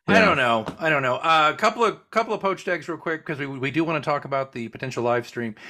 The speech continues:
Speaker 1: Uh, Jack's phaser has been, uh, something I've been coveting.
Speaker 2: Yes. Yes. That re-, sort of a retro refit.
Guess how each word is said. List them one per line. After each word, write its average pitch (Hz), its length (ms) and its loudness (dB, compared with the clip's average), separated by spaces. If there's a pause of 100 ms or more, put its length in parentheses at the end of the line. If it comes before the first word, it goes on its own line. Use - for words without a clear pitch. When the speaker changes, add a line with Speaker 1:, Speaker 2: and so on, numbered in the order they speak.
(240)
Speaker 1:
Uh, 123 480 2
Jack's 160 460 0
phaser 131 520 0
has 101 140 -6
been, 107 520 -4 (100)
uh, 98 600 -4
something 123 300 -4
I've 107 220 -2
been 110 140 -6
coveting. 101 560 -4 (560)
Speaker 2:
Yes. 92 600 -2 (1000)
Yes. - 600 -2 (220)
That 98 180 2
re-, 95 260 2
sort 120 280 4
of 98 80 4
a 92 80 4
retro 101 440 2
refit. 92 800 2